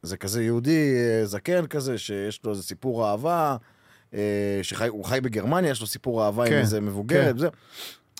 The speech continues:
Speaker 1: ואני עולה על הבמה וזה, ו-, ויש שם שיר על אננס. ושאני ב-, בשיא של השיר, "האננס", פתאום אני שומע, "אה", כזה. <laughs>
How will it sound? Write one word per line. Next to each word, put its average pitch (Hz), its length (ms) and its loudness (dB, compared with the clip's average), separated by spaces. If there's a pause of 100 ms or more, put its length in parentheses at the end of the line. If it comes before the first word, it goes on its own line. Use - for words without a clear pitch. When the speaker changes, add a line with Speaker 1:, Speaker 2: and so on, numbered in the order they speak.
(140)
Speaker 1:
ואני 110 480 2
עולה 143 240 6
על 139 80 6
הבמה 127 400 2
וזה, 139 320 2
ו-, 110 480 2
ויש 117 240 -2
שם 120 140 -2
שיר 135 220 0
על 117 80 4
אננס. 113 520 -2 (640)
ושאני 139 360 0
ב-, 139 520 6
בשיא 240 340 2
של 180 180 2
השיר, 165 340 4 (400)
"האננס", 127 1400 6 (1040)
פתאום 233 160 0
אני 214 60 2
שומע, 226 220 0 (180)
"אה", 370 60 0 (720)
כזה. 131 340 2 (560)
<laughs> - 140 -4